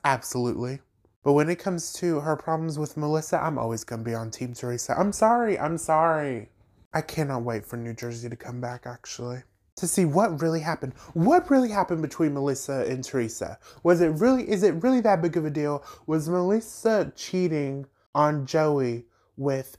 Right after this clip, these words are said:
you know what I heard? And, um, and I bet you this is a rumor,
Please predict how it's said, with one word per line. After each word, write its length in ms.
you 120
know 120
what 160
I 100
heard? 460
And, 200
um, 260
and 180
I 80
bet 300
you 40
this 200
is 100
a 60
rumor, 500